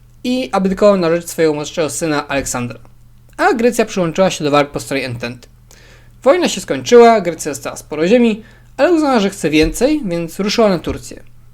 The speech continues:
Turcja jednak się obroniła, czego się nikt wówczas zbytnio nie spodziewał. Grecy dostali po głowie,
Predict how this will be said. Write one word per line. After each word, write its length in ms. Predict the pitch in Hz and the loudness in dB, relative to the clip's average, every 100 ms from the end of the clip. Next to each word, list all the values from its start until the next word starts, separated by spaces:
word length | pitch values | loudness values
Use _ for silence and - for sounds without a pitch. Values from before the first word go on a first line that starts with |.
| - | -6
Turcja 320 | - 311 - 247 | 0 0 4 4
jednak 240 | 226 175 | 4 0
się 140 | - | -4
obroniła, 560 | - 262 220 131 127 302 - - - - - | 0 4 4 4 -2 -4 -10 -20 -20 -20 -10
czego 200 | 160 123 | -8 -6
się 160 | - | -6
nikt 200 | 143 139 | -4 -4
wówczas 320 | 139 127 131 123 | -4 -4 -4 -4
zbytnio 260 | 131 123 | -6 -8
nie 60 | 123 | -8
spodziewał. 500 | 120 117 123 151 302 - - - - - - | -8 -8 -8 -8 -12 -18 -20 -20 -20 -20 -2
Grecy 340 | 185 240 214 190 | 4 4 4 -4
dostali 300 | 160 160 156 | -2 -4 -2
po 140 | 226 | -2
głowie, 380 | 311 269 240 | 0 2 2